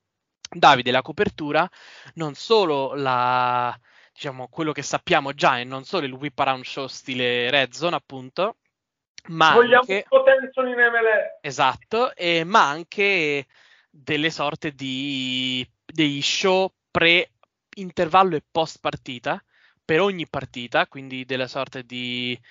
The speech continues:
Speaker 1: per chi lo seguisse, Inside the N B A con, eh, Shaq Barkley e Ernie Johnson e, mm,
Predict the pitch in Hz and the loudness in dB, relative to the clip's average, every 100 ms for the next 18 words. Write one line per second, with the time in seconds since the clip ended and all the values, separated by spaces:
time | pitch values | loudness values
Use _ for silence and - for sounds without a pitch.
0 | - _ - 127 - 135 123 139 160 143 | -20 _ -8 -8 -8 -10 -10 -4 -4 -2
1 | 127 123 - 143 131 139 135 131 135 131 | -8 -2 2 2 2 -2 -4 -4 -4 -2
2 | 127 127 127 123 120 120 120 117 117 117 | -2 -6 -10 -12 -12 -12 -10 -8 -8 -8
3 | 117 110 - 127 123 - 127 123 - 123 | -6 -6 -2 -2 -2 -2 0 0 -2 -12
4 | 117 117 117 _ - - - 131 120 127 | -10 -10 -12 _ -20 -20 -12 -6 -6 -6
5 | 127 143 135 - 131 123 120 120 127 117 | -2 0 0 -4 -8 -8 -10 -12 -12 -8
6 | 117 117 117 120 123 | -6 -6 -6 -10 -20